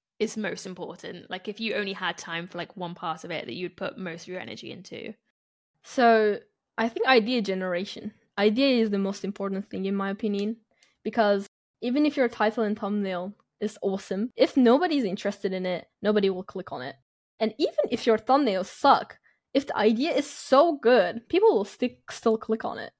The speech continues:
Speaker 1: Yeah, no, I agree. So
Speaker 2: Yeah.
Speaker 1: how often do you sit down for idea generation, or is it just as and when it comes?
Speaker 2: Actually, probably I sit down every single day.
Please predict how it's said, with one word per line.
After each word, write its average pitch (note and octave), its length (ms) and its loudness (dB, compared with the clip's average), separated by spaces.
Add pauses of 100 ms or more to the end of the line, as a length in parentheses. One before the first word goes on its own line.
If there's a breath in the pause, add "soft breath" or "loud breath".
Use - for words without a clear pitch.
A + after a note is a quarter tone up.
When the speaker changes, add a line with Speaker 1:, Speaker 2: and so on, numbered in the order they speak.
(180)
Speaker 1:
Yeah, F3+ 400 -6 (240)
no, G#3 140 -2
I F#3+ 100 -4
agree. F#3+ 340 -6
So A3+ 320 -4
Speaker 2:
Yeah. G3+ 180 -4
Speaker 1:
how B3 120 6
often B3+ 220 -2
do A3+ 100 -4
you G#3 300 -4
sit - 200 -6
down G3+ 280 0
for - 80 -10
idea F3 260 -4
generation, E3+ 460 -8
or F#3 80 -8
is F#3 100 -10
it F3+ 140 -12
just F#3 240 -10 (100)
as F#3+ 160 -4
and F#3+ 80 -10
when E3+ 100 -10
it - 80 -14
comes? F#3 580 -12 (580)
Speaker 2:
Actually, F4+ 420 0
probably D4 340 2
I B3 140 4
sit A#3+ 240 -6
down C4+ 240 2
every G#3+ 260 -2
single G#3 360 -4
day. F3+ 400 -2